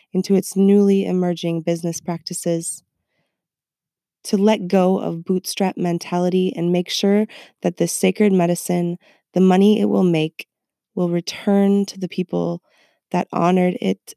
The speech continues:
as a plant being. Sovereign, sovereignty embedded throughout the peaceful exchange. May we step down from whiteness and up into equity.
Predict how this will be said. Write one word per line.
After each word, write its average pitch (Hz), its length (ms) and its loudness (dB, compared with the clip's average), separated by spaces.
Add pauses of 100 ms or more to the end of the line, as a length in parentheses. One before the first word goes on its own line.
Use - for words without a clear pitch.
as 180 180 -4
a 175 60 -4
plant 170 360 -4
being. 160 460 -4 (720)
Sovereign, 190 840 0 (640)
sovereignty 196 720 0
embedded 175 640 -2 (340)
throughout - 580 -2 (480)
the 190 80 -6
peaceful 196 460 -2
exchange. 165 800 -4 (340)
May 185 160 0
we 185 120 4
step 196 340 -4
down 196 320 0
from 190 220 -4
whiteness 170 580 -4 (320)
and 190 160 -2
up 196 180 -2
into - 360 -2
equity. 165 520 -6